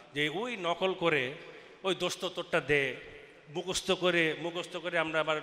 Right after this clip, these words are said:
ছেড়ে দিলাম, ওইটা দিয়ে বেশি দূর যাওয়া যায় না আসলে। এবং আমরা problem solve,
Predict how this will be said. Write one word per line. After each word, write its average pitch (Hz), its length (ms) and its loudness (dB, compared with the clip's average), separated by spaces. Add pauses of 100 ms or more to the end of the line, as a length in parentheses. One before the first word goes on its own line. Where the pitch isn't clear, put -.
ছেড়ে 170 240 0
দিলাম, 135 360 -6 (360)
ওইটা 190 180 2
দিয়ে 180 140 -2
বেশি 156 240 -4
দূর 151 200 -8
যাওয়া 123 260 2
যায় 113 200 -6
না 107 100 -10
আসলে। 101 220 -10 (640)
এবং 170 320 6 (2000)
আমরা 180 560 6 (280)
problem 185 420 4
solve, 180 320 2